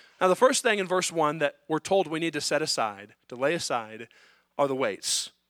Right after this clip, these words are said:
Uh, is first, first of all, verse one tells us to lay aside the, the weights. Um, and, uh, there's a lot of things I could say about this. For sake of time, I'm gonna move ahead and simply, simply put it this way. A weight is anything in your life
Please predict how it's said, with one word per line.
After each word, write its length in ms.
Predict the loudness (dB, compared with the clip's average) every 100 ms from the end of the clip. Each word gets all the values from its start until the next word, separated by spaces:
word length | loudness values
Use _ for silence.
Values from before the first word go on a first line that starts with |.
| _
Uh, 160 | -14 -8
is 200 | -8 -4
first, 280 | -2 -2 -2
first 260 | -2 -2
of 80 | 2
all, 100 | 2
verse 240 | 4 -2 0
one 160 | -4
tells 300 | 0 0 0
us 100 | -4
to 100 | -4
lay 180 | 0 0
aside 500 | 0 2 4 2 0 -14 -20 _ -2
the, 260 | -2 -2 _ -2
the 140 | -2
weights. 600 | 0 0 0 0 -2 -2 -6 -12 0
Um, 540 | 4 4 2 0 -8 -2
and, 300 | 2 4 4
uh, 220 | 4 2 2
there's 180 | 0
a 60 | 4
lot 240 | 8 8
of 80 | 8
things 260 | 2 2 2
I 80 | 2
could 260 | 4 2
say 220 | 4 2
about 300 | 4 4 2
this. 180 | 2 0
For 100 | -2
sake 260 | -2 -2 -4
of 80 | 0
time, 280 | 2 2 -2 -20 -16 -4
I'm 120 | -2
gonna 160 | 0 0
move 240 | 0 0
ahead 400 | 2 4 4 2 -10 -20 -6
and 120 | -2
simply, 400 | 0 0 0 -2
simply 320 | 0 -2 -2 0
put 200 | 2 2
it 80 |
this 200 | 0 0
way. 300 | -2 -2 -2 -2
A 100 | 0
weight 600 | 0 0 4 4 2 -8 -12 _ -10
is 160 | -8 -8
anything 480 | -6 -6 -6 -6 -6
in 100 | -6
your 160 | -4
life 580 | -2 -2 -2 -8 -18